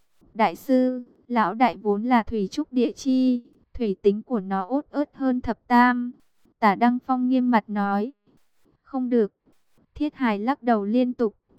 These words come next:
Tả Đăng Phong nghe vậy cũng không bắt buộc hắn nữa.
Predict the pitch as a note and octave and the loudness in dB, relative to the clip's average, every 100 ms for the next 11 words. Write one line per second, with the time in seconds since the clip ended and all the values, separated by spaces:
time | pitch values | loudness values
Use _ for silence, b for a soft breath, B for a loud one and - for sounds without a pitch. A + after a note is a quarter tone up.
0 | _ _ _ - G#3 G#3 A#3+ B3 C4 C4 | _ _ _ 0 0 4 2 2 -4 0
1 | C#4 C4 B3 B3+ G#3 - F#3 G#3+ C4+ C4 | 2 2 2 0 -2 -4 -14 -10 -8 -2
2 | B3 D4 B3 A3+ G#3 G#3+ G#3+ A#3 G#3+ B3 | 0 -2 -4 -8 -4 -4 -2 -2 -2 -4
3 | G#3 | -10